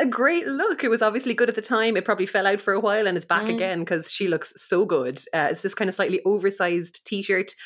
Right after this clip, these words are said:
Speaker 1: I'm not sure if it's meant to be white or, like, a really light kind of lilac color 'cause that could just be the,
Speaker 2: Mm.
Speaker 1: the agedness of this book. Um, but, you know, looks really nice on her, nice kind of V-neck.
Speaker 2: Yes.
Speaker 1: Uh, she's wearing a floral skirt.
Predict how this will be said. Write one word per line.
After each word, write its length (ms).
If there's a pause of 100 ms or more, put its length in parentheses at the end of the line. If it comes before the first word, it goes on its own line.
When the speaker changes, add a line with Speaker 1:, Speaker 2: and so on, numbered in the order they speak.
(140)
Speaker 1:
I'm 80
not 120
sure 100
if 20
it's 80
meant 120
to 40
be 60
white 400
or, 60
like, 100
a 60
really 300
light 360
kind 140
of 80
lilac 500
color 320
'cause 140
that 80
could 180
just 160
be 80
the, 220
Speaker 2:
Mm. 400 (180)
Speaker 1:
the 320 (380)
agedness 680
of 180
this 140
book. 300 (400)
Um, 680
but, 320
you 60
know, 80
looks 260
really 180
nice 260
on 120
her, 100
nice 180
kind 120
of 80
V-neck. 540
Speaker 2:
Yes. 340
Speaker 1:
Uh, 380
she's 180
wearing 160
a 40
floral 420
skirt. 460